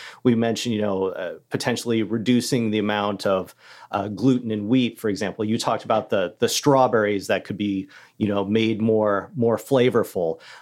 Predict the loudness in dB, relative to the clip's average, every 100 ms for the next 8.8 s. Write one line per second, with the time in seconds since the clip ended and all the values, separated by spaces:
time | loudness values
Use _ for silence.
0 | -4 -2 -2 -4 -10 -12 -12 -10 -6 -2
1 | -2 0 0 2 2 2 2 2 2 2
2 | 2 2 0 -2 2 2 2 -2 -2 -2
3 | -4 -2 0 0 -2 -2 0 2 2 0
4 | -2 -6 -16 _ -4 -4 0 2 4 4
5 | 2 2 0 0 0 -2 -2 -2 0 0
6 | -2 -6 -20 -20 _ _ 0 6 6 6
7 | 2 2 2 2 4 4 4 2 -2 -2
8 | -4 -6 -10 -10 -20 -6 -4